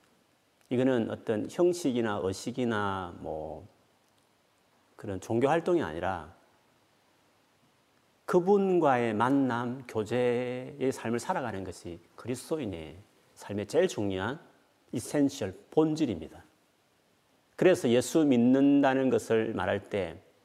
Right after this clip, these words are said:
거듭남, 다시 태어난다, 출생으로 말하는 겁니다. 그 생명의 이야기입니다. 그렇기 때문에 예수를 믿으면요, 삶에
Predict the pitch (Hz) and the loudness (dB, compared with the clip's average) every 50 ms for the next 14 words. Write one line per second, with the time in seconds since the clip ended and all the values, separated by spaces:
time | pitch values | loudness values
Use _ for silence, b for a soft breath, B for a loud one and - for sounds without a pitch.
0 | _ _ _ _ _ _ _ _ _ _ _ _ _ _ _ _ _ _ _ _ | _ _ _ _ _ _ _ _ _ _ _ _ _ _ _ _ _ _ _ _
1 | _ _ _ - - 110 131 131 123 120 117 120 110 90 82 87 - - - - | _ _ _ -4 0 2 4 4 4 4 2 2 0 -2 -6 -10 -12 -10 -8 -6
2 | 135 - - 143 - - - - 240 247 240 226 202 156 117 101 92 90 - - | -6 -4 -4 -6 -8 -8 -4 0 2 2 2 2 2 0 0 -2 -2 -4 -6 -4
3 | - - 254 233 - 247 233 196 131 95 76 73 78 80 76 - - - - - | 0 0 0 2 4 2 2 2 2 0 -4 -8 -10 -14 -16 -18 -20 -20 -20 -20
4 | _ _ _ _ _ _ _ _ _ _ _ _ _ _ _ _ _ _ _ - | _ _ _ _ _ _ _ _ _ _ _ _ _ _ _ _ _ _ _ -10
5 | 123 - - 269 285 277 262 233 180 139 110 82 82 78 - - - - - - | -10 -4 2 4 6 6 6 6 6 4 2 0 -4 -8 -10 -12 -14 -18 -18 -20
6 | - _ _ _ _ _ _ _ _ _ _ _ _ _ _ _ _ _ _ _ | -20 _ _ _ _ _ _ _ _ _ _ _ _ _ _ _ _ _ _ _
7 | _ _ _ _ _ _ _ _ _ _ - - _ _ _ _ _ _ _ _ | _ _ _ _ _ _ _ _ _ _ -20 -20 _ _ _ _ _ _ _ _
8 | _ _ _ _ _ _ _ _ _ _ _ _ b b b b b b b b | _ _ _ _ _ _ _ _ _ _ _ _ b b b b b b b b
9 | b b b b b b b b b b b b _ - 170 160 190 175 180 175 | b b b b b b b b b b b b _ 4 6 8 8 8 8 8
10 | 151 143 131 120 110 107 110 113 - - 143 156 147 135 123 117 107 101 95 - | 8 8 8 8 8 6 6 4 4 4 6 6 8 8 8 6 6 4 2 0
11 | - 98 104 98 131 139 139 120 98 92 82 85 - - - 120 113 113 113 117 | -4 -4 0 2 4 4 4 4 2 0 -2 -2 -4 -4 -2 0 2 4 4 4
12 | 131 143 139 113 95 82 78 - | 4 4 4 2 0 -2 -6 -12